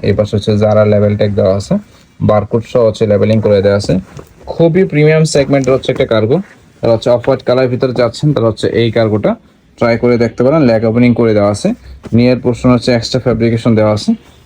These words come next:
এই পাশে হচ্ছে একটা রাবারের প্যাচ দেওয়া আছে, প্রিমিয়াম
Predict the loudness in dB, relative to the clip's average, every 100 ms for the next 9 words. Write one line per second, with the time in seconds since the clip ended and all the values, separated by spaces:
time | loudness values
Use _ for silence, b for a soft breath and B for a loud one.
0 | -4 -2 0 0 -2 0 -2 0 2 2
1 | 2 0 0 0 0 0 0 0 -2 -4
2 | B B B B -20 -8 0 2 4